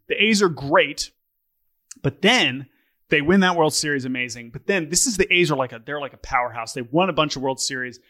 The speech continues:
but then in nineteen fourteen, everything just goes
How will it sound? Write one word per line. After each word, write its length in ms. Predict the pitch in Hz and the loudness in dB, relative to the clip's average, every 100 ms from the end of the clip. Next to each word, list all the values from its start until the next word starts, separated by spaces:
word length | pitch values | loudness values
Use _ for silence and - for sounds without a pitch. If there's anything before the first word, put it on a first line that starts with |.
| _ _ | _ _
but 160 | 139 - | -6 2
then 180 | 190 | 4
in 120 | 160 147 | 6 4
nineteen 420 | 170 208 - 151 | 0 -2 -8 -10
fourteen, 760 | - 190 220 - 151 135 127 120 _ _ _ | -2 2 2 2 -2 0 -2 -8 _ _ _
everything 680 | 151 156 160 160 147 139 131 135 | 0 2 2 0 -2 -2 -4 -8
just 280 | 131 - | -8 -6
goes 380 | 151 131 127 120 | 2 4 2 -4